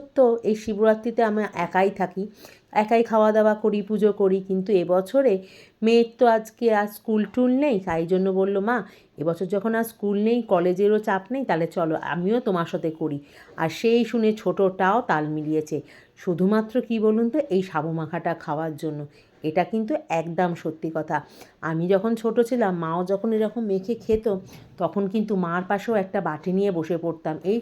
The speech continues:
সাবু মাখাটা খাবো বলে। বছর সাধারণত দুবারই খাওয়া হয়,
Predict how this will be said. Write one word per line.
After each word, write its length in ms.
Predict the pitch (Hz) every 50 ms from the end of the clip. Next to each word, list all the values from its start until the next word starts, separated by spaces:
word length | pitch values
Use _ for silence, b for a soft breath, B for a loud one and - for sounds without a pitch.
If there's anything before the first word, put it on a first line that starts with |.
| 226 - -
সাবু 220 | - 151 147 165 165
মাখাটা 380 | 165 156 147 165 160 - -
খাবো 300 | 220 - 151 147 156 156
বলে। 260 | 156 156 151 147 143 B B B B B B B - 226
বছর 240 | 240 254 247 294 285
সাধারণত 340 | 262 302 285 285 285 277 294
দুবারই 440 | 247 226 254 233 240 240 240 254
খাওয়া 320 | 240 - 214 208 208 208 208
হয়, 240 | 185 202 190 190